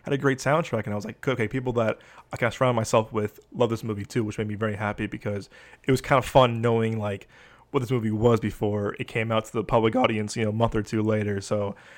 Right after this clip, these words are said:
I have a very special place in my heart for that movie just 'cause of being part of that experience. And again, I just, still in my top five, maybe top ten M C U movies of all time.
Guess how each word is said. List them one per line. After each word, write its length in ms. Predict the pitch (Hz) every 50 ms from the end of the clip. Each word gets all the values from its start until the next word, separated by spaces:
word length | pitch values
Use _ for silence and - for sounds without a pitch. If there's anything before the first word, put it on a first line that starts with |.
| - - - _ -
I 100 | 123 117
have 100 | 117 117
a 20 |
very 180 | 107 113 117 117
special 240 | - - 123 - -
place 160 | - 117 -
in 80 | -
my 60 | 117 107
heart 160 | 120 113 113
for 80 | 113
that 140 | 110 107 104
movie 380 | 104 107 107 104 104 104 104 107
just 160 | - 156 -
'cause 180 | - 123 107 107
of 100 | 107 101
being 220 | 101 107 101 101
part 160 | 95 - 107 110
of 80 | 107
that 100 | 107 104
experience. 800 | 107 104 - - - - 123 113 110 110 107 104 104 104 - -
And 160 | - 123 107
again, 200 | 107 104 113 107
I 100 | 104 110
just, 200 | 110 104 - - _ _ _ - - - _ _ _ _
still 260 | - - - 143 131 127
in 60 | 120
my 80 | 117
top 300 | 110 - - 120 123 -
five, 380 | - 123 110 107 107 107 101 -
maybe 140 | 131 113 107
top 240 | - - 110 - -
ten 160 | - - -
M 120 | - 117
C 140 | - - 117
U 60 | 110
movies 300 | 110 110 107 104 107 101
of 80 | 110 104
all 120 | 104 101
time. 460 | 98 - - 110 104 104 101 101 101